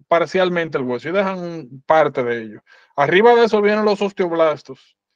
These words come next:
y refuerzan esa estructura que dejaron débil los osteoclastos.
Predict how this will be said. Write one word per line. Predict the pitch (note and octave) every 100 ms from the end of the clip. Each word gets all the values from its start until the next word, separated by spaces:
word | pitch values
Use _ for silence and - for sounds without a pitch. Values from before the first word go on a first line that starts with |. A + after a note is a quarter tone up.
| _ _ _
y | F#3+ F#3
refuerzan | F3+ F3+ - G3+ A3 G3+ F3 E3
esa | D3+
estructura | E3 - E3 D3 F3 E3+ C3
que | B2+
dejaron | C3 C3+ C#3+ C#3+ C#3
débil | C#3 C#3
los | C3+ C3
osteoclastos. | C#3+ - D3+ D3 F3+ F3 - _ _